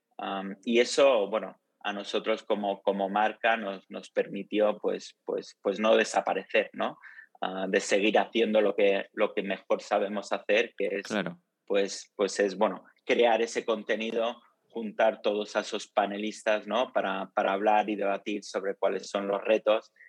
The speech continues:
Speaker 1: y las oportunidades de este sector, ¿no?
Speaker 2: ¿Y a día de hoy se sigue manteniendo esa pata virtual o ya la veis?
Speaker 1: Sí, sí, sí, eso fue,
Speaker 2: <laughs>
Speaker 1: digamos, viendo el, el vaso medio lleno, yo creo que fue, fue lo positivo que no-, que nos dio la pandemia,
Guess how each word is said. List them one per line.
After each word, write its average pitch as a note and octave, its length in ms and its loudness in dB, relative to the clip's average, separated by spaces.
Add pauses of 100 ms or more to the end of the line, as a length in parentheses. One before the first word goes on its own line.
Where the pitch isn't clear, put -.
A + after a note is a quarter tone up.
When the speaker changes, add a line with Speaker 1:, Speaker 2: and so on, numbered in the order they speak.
(120)
Speaker 1:
y G#2+ 80 -2
las F#2+ 200 0
oportunidades G2 800 -2
de G2 40 -6
este - 200 -8
sector, - 460 -2 (460)
¿no? G2 200 -10 (200)
Speaker 2:
¿Y G2+ 200 -2
a F#2+ 60 2
día G#2 160 4
de A2+ 100 4
hoy A#2+ 140 2
se A2+ 120 -6
sigue A2+ 180 0
manteniendo G#2+ 380 2
esa G2+ 140 2
pata G2 340 4
virtual G#2 500 2 (100)
o F#2+ 80 0
ya F#2 220 4
la F2 160 2
veis? F2 380 0 (120)
Speaker 1:
Sí, - 380 -2
sí, C3 180 -2
sí, D3 240 2
eso A2 240 2
fue, A2 460 4
Speaker 2:
<laughs> G#2+ 40 -2
Speaker 1:
digamos, G#2 560 -2 (120)
viendo A2 340 -2
el, G#2 300 -2
el G#2 140 -4
vaso G#2+ 380 0
medio G2 540 -6
lleno, A2 420 0
yo G#2 200 -6
creo G#2 160 -2
que G2 260 -2 (440)
fue, G2+ 440 -2
fue A#2+ 120 2
lo A#2 140 2
positivo A2 580 -4
que G2 120 -4
no-, G2+ 260 -10 (100)
que G2+ 60 -2
nos G2 200 -6
dio G#2 120 2
la G2+ 160 2
pandemia, G2 500 -4